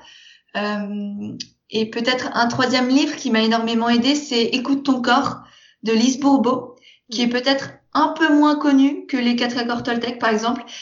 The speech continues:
Speaker 1: mais qui est vraiment magnifique aussi et que je vous conseille aussi, euh, vraiment, euh, à cent pour cent.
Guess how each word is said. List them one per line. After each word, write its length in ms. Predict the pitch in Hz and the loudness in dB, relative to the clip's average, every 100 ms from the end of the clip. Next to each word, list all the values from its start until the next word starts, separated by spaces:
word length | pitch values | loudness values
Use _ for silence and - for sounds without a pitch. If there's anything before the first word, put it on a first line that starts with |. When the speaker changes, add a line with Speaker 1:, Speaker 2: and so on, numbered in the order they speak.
| - | -4
Speaker 1:
mais 160 | 214 233 | 0 0
qui 160 | - 240 | 2 0
est 40 | |
vraiment 300 | 226 226 233 | 2 2 2
magnifique 500 | 233 247 262 - 269 247 | 4 2 2 -2 -4 -6
aussi 340 | 240 262 269 | -6 0 0
et 80 | 233 | 2
que 100 | 220 | -2
je 80 | 220 | -4
vous 100 | 220 | -6
conseille 380 | 226 220 233 220 | -8 -4 -2 -2
aussi, 360 | 214 - 226 | -2 -4 -2
euh, 40 | 208 202 - - - _ | -2 -2 -6 -18 -20 _
vraiment, 400 | 226 226 226 226 | 0 2 4 4
euh, 260 | 208 202 - - _ _ _ _ - | 2 2 -4 -10 _ _ _ _ -4
à 80 | |
cent 160 | 240 233 | 0 0
pour 140 | 220 | -2
cent. 260 | - 196 | -6 -8